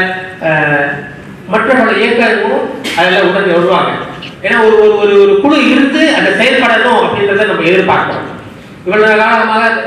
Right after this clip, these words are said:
மனுஷ இந்து சங்கம் மட்டும் இருந்து அதை செயல்படுத்துவதற்கு, ஏன்னா, பல சிக்கல்கள் இருந்தது, சாதாரண விஷயம் இல்லை, செய்திருக்கின்றோம், ஆனால் முழுமையாக செய்து முடிக்க முடியவில்லை.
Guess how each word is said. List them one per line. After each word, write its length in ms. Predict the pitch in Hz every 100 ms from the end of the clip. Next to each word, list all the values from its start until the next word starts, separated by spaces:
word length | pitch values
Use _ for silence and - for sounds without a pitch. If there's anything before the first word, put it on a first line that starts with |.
| 185
மனுஷ 180 | 220 240
இந்து 180 | 220 214
சங்கம் 220 | 208 202
மட்டும் 280 | 208 214 220
இருந்து 420 | 208 202 220 226
அதை 160 | 185 180
செயல்படுத்துவதற்கு, 920 | 185 220 220 220 208 202 196 202 233 226 233 233 - -
ஏன்னா, 120 | 220 233 233 -
பல 180 | 254 269
சிக்கல்கள் 400 | 285 294 277 220
இருந்தது, 680 | 202 202 170 131 - - -
சாதாரண 340 | 196 208 220 220
விஷயம் 240 | 190 202
இல்லை, 140 | 180
செய்திருக்கின்றோம், 680 | 208 254 262 262 - 233 294 - - - -
ஆனால் 300 | 202 208 214
முழுமையாக 460 | 240 247 240 240
செய்து 260 | 233 214 208
முடிக்க 260 | - -
முடியவில்லை. 600 | 170 170 180 - - -